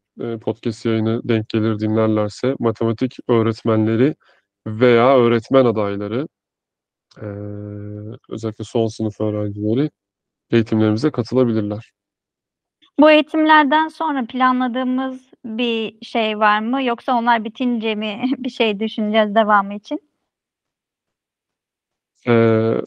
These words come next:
Speaker 1: bu eğitimlere bağlı olarak işte, e, gönüllü ağımıza dahil olmuş oluyorlar ve onları, e,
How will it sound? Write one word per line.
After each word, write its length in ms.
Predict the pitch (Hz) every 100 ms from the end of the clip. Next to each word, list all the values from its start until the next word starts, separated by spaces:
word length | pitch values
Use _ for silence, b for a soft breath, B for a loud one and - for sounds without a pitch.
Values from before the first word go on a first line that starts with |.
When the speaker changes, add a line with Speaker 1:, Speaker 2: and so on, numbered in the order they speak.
| 294
Speaker 1:
bu 240 | 294 127 151
eğitimlere 680 | 135 131 156 156 165 175 135
bağlı 300 | 139 143 170
olarak 420 | 156 131 185 214 -
işte, 300 | 127 - 139
e, 320 | 139 143 135 123 127 131 131 139
gönüllü 640 | 131 127 127 131 135 139 - -
ağımıza 460 | - 120 117 135 180
dahil 260 | 156 160
olmuş 360 | 151 123 117 -
oluyorlar 500 | 110 113 127 175 156
ve 180 | 147 147
onları, 720 | 139 135 131 127 170 175
e, 20 | 131